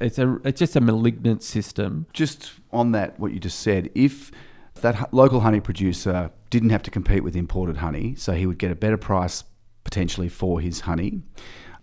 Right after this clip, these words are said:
Speaker 2: the need to pollinate the almond crop, uh, annually, or wh-, however of-, often it's done, I presume it's annual,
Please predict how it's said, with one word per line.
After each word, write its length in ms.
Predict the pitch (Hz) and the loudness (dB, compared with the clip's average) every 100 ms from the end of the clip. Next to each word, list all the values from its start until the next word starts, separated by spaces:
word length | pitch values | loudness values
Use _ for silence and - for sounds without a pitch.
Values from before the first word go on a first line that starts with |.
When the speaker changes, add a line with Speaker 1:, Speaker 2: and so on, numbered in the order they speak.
| _ - | _ -2
Speaker 2:
the 420 | 107 104 98 92 | 2 2 0 0
need 480 | - 117 127 120 - | 4 8 8 6 2
to 260 | - 113 98 | 0 2 2
pollinate 760 | - 104 104 101 95 87 - - - | 2 4 4 4 2 0 -4 -12 -8
the 300 | 95 87 85 | -4 -2 0
almond 600 | 95 104 110 95 95 - - - | 2 4 4 2 -2 -6 -16 -18
crop, 460 | - 98 - - - - - _ _ | 0 2 2 0 -2 -10 -20 _ _
uh, 120 | 85 - | -8 -2
annually, 440 | 101 98 92 98 | 2 2 2 2
or 120 | 87 80 | 0 -2
wh-, 180 | 73 - 95 | -8 -6 -2
however 320 | 92 85 92 | 0 2 0
of-, 100 | - - - | 0 -8 -10
often 180 | - 87 | -6 -6
it's 100 | 87 | -4
done, 140 | 95 | -2
I 60 | 90 | -2
presume 260 | - 90 | -2 -2
it's 120 | 82 - | -2 -2
annual, 380 | 87 98 95 | 0 2 0